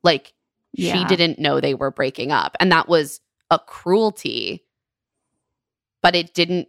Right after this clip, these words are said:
Speaker 1: feel like two people just performing something for the cameras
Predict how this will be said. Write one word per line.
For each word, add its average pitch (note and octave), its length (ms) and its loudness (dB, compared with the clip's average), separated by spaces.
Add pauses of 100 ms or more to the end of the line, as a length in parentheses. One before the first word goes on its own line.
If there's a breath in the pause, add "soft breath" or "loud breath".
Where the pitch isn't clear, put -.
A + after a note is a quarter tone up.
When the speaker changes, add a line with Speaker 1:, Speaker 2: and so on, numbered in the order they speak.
(140)
Speaker 1:
feel E3 280 2
like D3 280 -2
two - 240 -4
people D3+ 460 -6
just D3 400 -8
performing C#3 680 -6
something C3+ 400 -6
for C3+ 640 -4 (460)
the E3+ 100 2
cameras F3 760 0